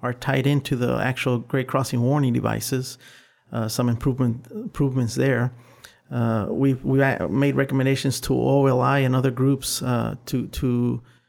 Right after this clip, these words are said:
provide more education and, and, and canvass the, the, the neighborhoods where the accidents happen.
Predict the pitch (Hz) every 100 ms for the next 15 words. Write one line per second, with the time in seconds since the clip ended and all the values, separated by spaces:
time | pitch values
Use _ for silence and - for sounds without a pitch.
0 | _ - 131 123 139 135 135 135 131 -
1 | 135 127 139 127 117 - 117 - - 117
2 | 110 135 127 123 120 - 117 - 120 117
3 | 110 - 214 87 - 123 127 139 123 123
4 | - 123 120 113 117 123 113 - 123 127